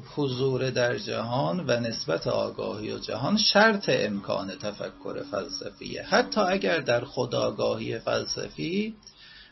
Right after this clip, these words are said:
ما در باب خود این شرط امکان تردیدها و پرسش‌هایی داشته باشیم و حتی اون رو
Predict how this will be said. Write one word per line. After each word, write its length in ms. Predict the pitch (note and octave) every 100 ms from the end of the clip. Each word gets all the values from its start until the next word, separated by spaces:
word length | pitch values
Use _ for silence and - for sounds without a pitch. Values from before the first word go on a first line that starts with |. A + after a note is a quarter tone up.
| -
ما 180 | D#3 G3
در 240 | F3+ C#3+
باب 340 | C3+ D3+ F#3
خود 320 | G3+ - F#3 F#3
این 240 | C3+ B2
شرط 420 | - A#2 G#2+ - -
امکان 500 | B2 - - C3+ F3+
تردیدها 720 | F3+ A#2+ A2 G#2 G2+ A#2+ C3+
و 80 | D#3
پرسش‌هایی 800 | D3 A2+ G#2 - G2 - B2 E3
داشته 360 | D#3+ D#3 - D#3
باشیم 400 | D3 C#3 D3+ C3
و 60 |
حتی 320 | G2+ B2 -
اون 260 | B2 A#2 B2
رو 320 | C3+ C#3 C#3+